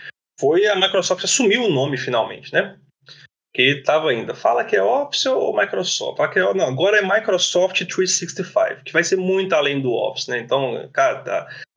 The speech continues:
o Intune, né, o Microsoft Intune, que é um, uma plataforma de gerenciamento de device.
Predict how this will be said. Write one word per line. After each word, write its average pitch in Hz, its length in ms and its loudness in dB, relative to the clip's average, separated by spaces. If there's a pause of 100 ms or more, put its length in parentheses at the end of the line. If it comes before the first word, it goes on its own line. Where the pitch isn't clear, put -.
o 151 100 2
Intune, 175 920 2
né, 123 160 4
o 117 80 4
Microsoft 127 460 0
Intune, 135 360 0
que 120 120 2
é - 20 4
um, 113 480 -4
uma 131 140 -2
plataforma 151 640 0
de 151 180 -4
gerenciamento 156 680 0
de 165 220 -2
device. 135 640 0